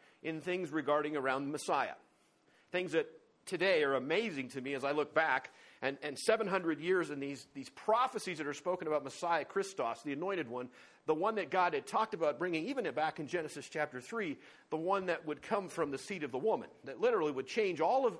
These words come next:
earth, all of mankind for eternity. And to think of what Isaiah said and to see those things fulfilled, and even Micah, that little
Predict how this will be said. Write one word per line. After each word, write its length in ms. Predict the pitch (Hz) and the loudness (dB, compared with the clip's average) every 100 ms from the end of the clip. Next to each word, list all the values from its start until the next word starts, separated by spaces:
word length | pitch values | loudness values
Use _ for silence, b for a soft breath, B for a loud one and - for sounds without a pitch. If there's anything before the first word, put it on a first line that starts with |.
| - | 0
earth, 380 | 277 196 - - | 4 4 2 -4
all 240 | 165 233 | 2 2
of 100 | 214 | 2
mankind 500 | 170 175 156 170 143 139 B B | -2 -4 -2 -4 -4 -6 B B
for 140 | 226 | 2
eternity. 560 | 233 247 359 415 117 - - _ _ b b b b b _ - | 2 2 4 4 0 -14 -20 _ _ b b b b b _ -10
And 100 | 135 | -8
to 60 | |
think 240 | 151 202 202 | -2 0 0
of 100 | 147 | 0
what 260 | 156 156 - | 2 0 2
Isaiah 400 | 151 135 147 139 | 0 2 0 0
said 340 | - 175 156 | -2 2 2
and 120 | 123 117 | 2 -6
to 60 | |
see 180 | - 185 | -10 -4
those 180 | 147 127 | -2 -2
things 180 | 147 117 | -6 -6
fulfilled, 500 | 113 - 202 139 120 | -12 -6 -2 0 -2
and 100 | 104 180 | -8 -8
even 220 | 208 185 | -6 -4
Micah, 320 | 160 165 123 | -4 -2 -4
that 180 | 107 127 | -4 -4
little 240 | 147 147 | -4 -4